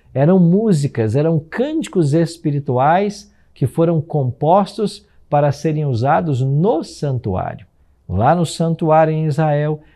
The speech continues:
eles cantavam esses salmos. Todos os dias havia ali o coro dos levitas e eles louvavam a Deus com esses salmos,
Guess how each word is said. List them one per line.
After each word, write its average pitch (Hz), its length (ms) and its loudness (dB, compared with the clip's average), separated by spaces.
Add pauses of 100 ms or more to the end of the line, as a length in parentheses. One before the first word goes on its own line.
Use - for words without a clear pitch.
(100)
eles 147 300 -2
cantavam 143 720 0
esses 131 320 -4
salmos. 135 840 -2 (240)
Todos 190 400 0
os 127 180 0
dias 143 300 0
havia 135 380 0
ali 139 140 0
o 135 80 -2
coro 151 400 -2
dos 131 240 -2
levitas 135 840 -4 (240)
e 131 140 0
eles 139 220 0
louvavam 139 720 2
a 135 80 2
Deus 165 360 2
com 180 200 -2
esses 196 280 0
salmos, 220 580 -2